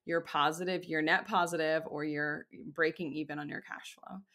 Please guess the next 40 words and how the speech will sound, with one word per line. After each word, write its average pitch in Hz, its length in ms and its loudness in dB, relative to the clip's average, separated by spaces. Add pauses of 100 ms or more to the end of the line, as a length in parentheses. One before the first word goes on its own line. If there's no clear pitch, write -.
(240)
If - 60 -12
you 202 100 2
can't 226 320 2
balance 196 340 6
your 208 100 2
budget, 190 400 4
then 170 120 2
your 160 100 0
cash 175 320 -8
flow 160 100 -8
is 156 140 -8
negative. 151 360 -2
You 156 80 -2
need 147 340 -4
to - 100 -16
make 147 200 -6
some 147 200 -8
adjustments 147 640 -8
in - 100 -8
that 156 200 -6
budget 233 400 -2
so 180 100 -2
that 165 80 0
it 151 300 -4
does 156 460 -2 (380)
balance. - 520 -8 (1600)
Setting 330 320 4
your 294 80 6
money 202 260 4
goals 269 340 2
should 214 140 0
be 214 120 0
something 208 400 0
that 185 140 2
you're 175 200 4
evaluating 160 580 4
on 156 140 0
a 156 40 0
quarterly 156 540 -2
basis. - 540 -8